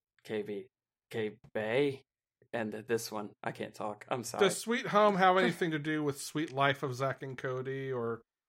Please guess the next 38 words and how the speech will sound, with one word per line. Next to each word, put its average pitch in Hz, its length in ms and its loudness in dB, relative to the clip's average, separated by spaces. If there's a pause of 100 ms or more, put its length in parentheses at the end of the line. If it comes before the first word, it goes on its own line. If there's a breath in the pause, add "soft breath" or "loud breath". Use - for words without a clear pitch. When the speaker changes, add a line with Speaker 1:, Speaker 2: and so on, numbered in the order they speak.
(120)
Speaker 2:
Sweet 143 500 -2
Cruise 139 360 0
Ship 139 320 2
of 127 120 0
Zack 131 300 2
and 131 140 -4
Cody 131 400 0
or 120 100 0
whatever 120 400 -2
it 135 60 -2
was 127 120 -4
called? 135 480 -4
Speaker 1:
Those 160 260 6
are 240 80 6
not 143 380 4
the 156 60 4
two 160 260 2
that 143 160 8
we 139 140 4
went 127 260 0
with. 113 400 -4 (480)
But 139 140 8
Speaker 2:
Okay. 135 100 6
Speaker 1:
no, 110 440 6 (120)
it 123 140 2
has 120 200 2
nothing 131 280 2
to 117 80 0
do 113 160 -2
with 107 160 -4
anything, 101 560 -8 (340)
except 120 320 4
it's 117 160 0
Speaker 2:
Okay. - 280 8
Speaker 1:
amazing 117 500 6
and 113 180 -4
bad 104 220 -6
shit. - 320 -8